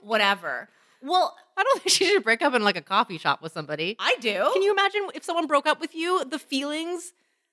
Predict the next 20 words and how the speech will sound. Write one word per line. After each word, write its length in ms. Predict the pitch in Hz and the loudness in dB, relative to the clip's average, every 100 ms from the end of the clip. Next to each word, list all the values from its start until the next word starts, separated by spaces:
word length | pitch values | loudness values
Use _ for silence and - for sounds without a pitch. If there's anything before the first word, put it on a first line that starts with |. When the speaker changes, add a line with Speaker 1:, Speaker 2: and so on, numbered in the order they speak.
| _ | _
Speaker 2:
Oh 40 | |
my 80 | 403 | 0
God, 360 | 381 381 403 302 | 2 6 6 4
don't, 220 | 359 311 | 0 -2
when 140 | 349 | -6
you 80 | 370 | 0
get 180 | 440 440 | 2 2
broken 300 | 339 339 330 | 2 2 2
up 160 | 339 320 | 0 2
with, 180 | 302 | -2
you 80 | 269 | 0
wanna 180 | 294 302 | 2 2
fucking, 380 | 302 294 294 285 | 2 -2 -2 0
like, 200 | 285 254 _ - | 0 0 _ 0
bawl 260 | 262 262 | 2 4
your 200 | 269 277 - | 4 2 2
eyes 320 | 247 285 285 | 2 2 4
out 240 | 269 226 233 | 4 4 2
and, 160 | 247 | -2
like, 380 | 233 226 220 - | 2 2 2 -2